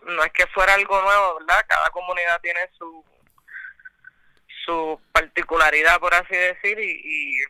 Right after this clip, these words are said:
y esta fue bien agradable, sentí que la gente como que me había, como quien dice, adoptado, ¿verdad? Y, y, pues,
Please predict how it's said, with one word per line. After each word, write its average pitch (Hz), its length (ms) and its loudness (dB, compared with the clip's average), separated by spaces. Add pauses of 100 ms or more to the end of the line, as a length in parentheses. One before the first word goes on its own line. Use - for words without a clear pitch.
(180)
y 160 100 4
esta 160 260 2
fue 180 180 0
bien 175 200 6
agradable, 170 1000 4 (280)
sentí 156 600 0
que 147 140 2
la 143 120 0
gente 151 320 0
como 151 240 -10
que 151 340 0 (1040)
me 170 120 2
había, 156 340 6
como 170 240 0
quien 170 180 2
dice, 180 240 4
adoptado, 156 720 2
¿verdad? 156 400 2
Y, 143 320 -6 (360)
y, 147 100 -6
pues, 131 380 2